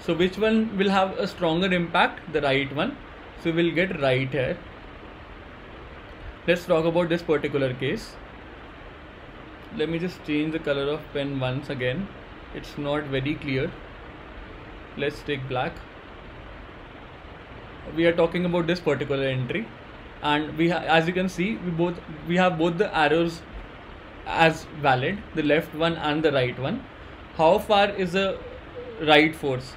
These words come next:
Two units. How far is the left force? Two units. So what will you get? It will stand upright because the force on the left and the right are equivalent.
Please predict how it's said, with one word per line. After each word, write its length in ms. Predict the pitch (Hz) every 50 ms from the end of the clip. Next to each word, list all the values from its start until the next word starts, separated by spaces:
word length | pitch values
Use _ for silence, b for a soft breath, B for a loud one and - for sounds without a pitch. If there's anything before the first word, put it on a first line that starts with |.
| - - -
Two 140 | 208 208 208
units. 420 | 190 160 135 123 120 - - - - - - - - - - - - - - - - - - - - - - - - - - - - - - - -
How 180 | 160 165 175
far 220 | 175 196 202 196 196
is 60 | 190
the 40 | 202
left 300 | 190 160 147 151 143 -
force? 240 | - 143 131 131 131 - - -
Two 120 | - 160 147
units. 460 | 135 135 127 131 180 226 - - - - - - - - - - - - - - - - - - - - - - -
So 240 | - - 160 156 160
what 320 | 156 156 160 170 170 170 175
will 120 | 180 185
you 160 | 185 190 196
get? 240 | 160 160 175 226 233 - - - - - - - - - - - - - - - - -
It 180 | 180 170 165
will 220 | 180 175 196 202 202
stand 440 | 202 - - 156 147 156 165 165 165 -
upright 640 | 165 147 - 160 151 151 190 254 247 - 220 170 147
because 480 | 156 147 - 156 139 151 220 302 - - - - - - - - - - - - -
the 100 | 147 180
force 400 | 180 - 180 170 170 196 240 226 - -
on 140 | 180 180 185
the 100 | 190 185
left 400 | 165 151 139 147 170 214 214 - - -
and 280 | 160 160 160 160 170 180
the 120 | 190 196
right 320 | 170 147 135 156 185 185 - -
are 200 | - 156 160 156 -
equivalent. 640 | 180 156 143 - 151 143 131 123 120 120 117 120